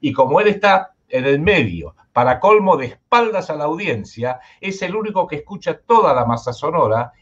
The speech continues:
y tiene la responsabilidad de mantener el equilibrio, la velocidad, etcétera, para que la música salga bien. Y en alguna medida el C F R y toda esta red de centros de planeamiento, de think tanks, cumplen esa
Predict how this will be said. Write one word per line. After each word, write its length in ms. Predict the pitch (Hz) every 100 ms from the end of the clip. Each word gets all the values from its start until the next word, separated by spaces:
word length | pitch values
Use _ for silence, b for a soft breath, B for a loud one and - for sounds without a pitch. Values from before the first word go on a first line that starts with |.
| _
y 160 | 151 -
tiene 300 | 156 170 165
la 160 | 147
responsabilidad 960 | 131 135 139 147 139 120 131 127 139 151
de 80 | 131
mantener 420 | 120 120 120 135
el 120 | 127
equilibrio, 540 | 110 120 139 147 127
la 140 | 117 110
velocidad, 580 | 104 107 117 123 139 123
etcétera, 380 | - 147 -
para 160 | 147 117
que 80 | 107
la 80 | 101
música 440 | 127 - 151 151
salga 300 | - 98 101
bien. 340 | 170 117 76 - B B B 139
Y 100 | 143
en 60 |
alguna 320 | 147 151 202
medida 380 | 190 190 196 185
el 280 | - 139 120
C 380 | - - 196 196
F 240 | 143 -
R 380 | 160 170 117 113
y 140 | 117 104
toda 260 | - 185
esta 300 | 165 - 120
red 380 | 113 160 180 - _
de 200 | 95 104
centros 480 | - 151 156 131 117
de 80 | 107
planeamiento, 720 | 107 107 110 143 131 - 95
de 120 | 98
think 340 | - 151 156
tanks, 380 | - 113 107 - b b _
cumplen 480 | 226 226 202 196 208
esa 480 | 208 202 190 185